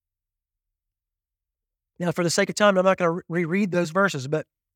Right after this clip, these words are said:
you see that concept in verses four through nine. The church, do, do you desire peace? Do, do you desire peace in your individual life? "Yeah, I, I don't know anybody who would say, 'No, I don't want peace at all.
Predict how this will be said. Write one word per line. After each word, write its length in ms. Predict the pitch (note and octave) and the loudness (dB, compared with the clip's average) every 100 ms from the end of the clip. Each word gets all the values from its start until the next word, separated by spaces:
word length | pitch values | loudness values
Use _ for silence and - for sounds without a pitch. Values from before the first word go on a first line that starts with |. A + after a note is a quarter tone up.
| - | -8
you 100 | F3 | -6
see 460 | - - C#4 C#4+ F#3+ | -4 -2 0 2 0
that 240 | F3 F#3 | 0 0
concept 520 | G3+ B3 G#3+ E3+ D#3 | 0 2 2 -2 -4
in 140 | E3+ E3+ | -2 -2
verses 300 | E3+ G3 F3 | -2 -4 -6
four 200 | E3 E3+ | -4 -2
through 180 | F#3+ | -2
nine. 260 | G#3+ B3+ C#3 - _ _ _ _ _ _ _ _ _ _ _ _ _ _ _ _ _ _ | 0 0 0 -8 _ _ _ _ _ _ _ _ _ _ _ _ _ _ _ _ _ _
The 40 | D3+ | -2
church, 240 | A3 - _ F#3 | 0 0 _ -8
do, 220 | E3 A3 | -2 0
do 100 | E3 | 0
you 140 | F#3+ C#4+ | 0 0
desire 360 | G3 F3+ G3 | 0 0 0
peace? 440 | F#3 F#3+ F#3 - - _ _ _ _ _ _ _ _ _ _ _ | 0 0 -2 -4 -10 _ _ _ _ _ _ _ _ _ _ _
Do, 120 | F#3 | -6
do 120 | F#3 G#3 | -2 0
you 80 | |
desire 340 | A#3 F3+ G#3 G#3+ | 0 2 2 2
peace 280 | G#3 G#3 G3+ | 0 -2 0
in 160 | F3+ | 0
your 180 | F#3 F#3+ | 0 0
individual 480 | C#3+ F3+ F#3 F#3 F#3 | 0 -2 0 0 0
life? 420 | F#3 F#3+ F3+ _ _ _ _ _ | 0 0 -6 _ _ _ _ _
"Yeah, 140 | F#3 - | -8 -6
I, 240 | - D#3+ - | -8 -8 -6
I 60 | |
don't 80 | G3 | -2
know 80 | F3 | 0
anybody 340 | E3 F3+ E3+ | 0 2 0
who 40 | D#3+ | 0
would 100 | D#3 | -2
say, 100 | D3+ | -2
'No, 140 | D#3+ | 0
I 40 | |
don't 120 | D#3+ D#3+ | 0 -2
want 120 | C#3+ | -4
peace 160 | E3 | -6
at 80 | C3+ | -6
all. 220 | C3 A#2 | -8 -10